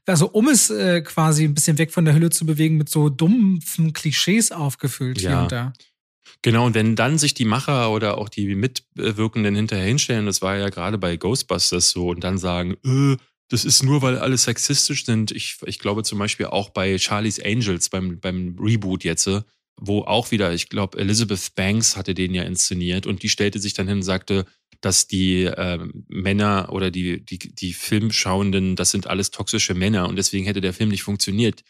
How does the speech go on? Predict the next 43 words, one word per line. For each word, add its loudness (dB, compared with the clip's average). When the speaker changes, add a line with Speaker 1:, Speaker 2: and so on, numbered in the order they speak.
Speaker 2:
Und -4
dann 2
muss -2
man 2
sagen, 0
ich -4
hab -4
den 0
auch 0
geguckt -4
und -8
ich -6
gehe 2
da 2
wirklich -2
mit -2
offenem -2
Herzen -2
ran 0
und -4
muss 0
sagen, 0
das -2
ist -2
einfach -4
ein -4
beschissenes 0
Scheißding 0
gewesen 0
und -2
deswegen 2
sind 2
die 0
Leute 0
nicht -4
ins -4
Kino -2
gegangen 0
oder 4
haben 0
den 0
nicht 0
weiterempfohlen. -4